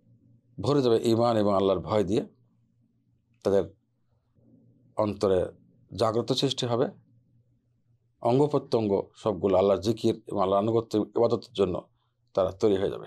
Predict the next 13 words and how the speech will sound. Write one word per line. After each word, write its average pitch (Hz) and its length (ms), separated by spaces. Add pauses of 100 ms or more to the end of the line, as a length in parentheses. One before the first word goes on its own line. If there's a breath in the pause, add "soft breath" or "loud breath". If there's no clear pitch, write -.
এবার 170 180
পয়েন্টে 165 280
আসি, 151 160
খুতবার 143 520 (200)
পরিমাণ 131 320
কতটুকু 107 360
হবে, 87 200 (340)
কতটুকু 110 360
খুতবা 95 360 (240)
দে-, 92 180
দেওয়া 90 220
উচিত, - 380 (1700)
হ্যাঁ, 85 360